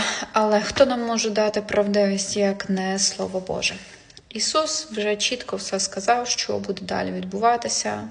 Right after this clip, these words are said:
Матвія, двадцять четверта глава, ознаки другого його приходу.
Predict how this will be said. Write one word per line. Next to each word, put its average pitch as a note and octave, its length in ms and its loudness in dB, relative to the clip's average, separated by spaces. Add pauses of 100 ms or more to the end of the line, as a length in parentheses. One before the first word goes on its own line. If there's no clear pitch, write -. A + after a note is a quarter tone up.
Матвія, G#3+ 540 -2
двадцять G#3+ 380 -2
четверта F#3 500 -4
глава, A#3 420 -4
ознаки A3 480 -2
другого G3 540 -2 (180)
його F#3 320 -2
приходу. G3 580 -4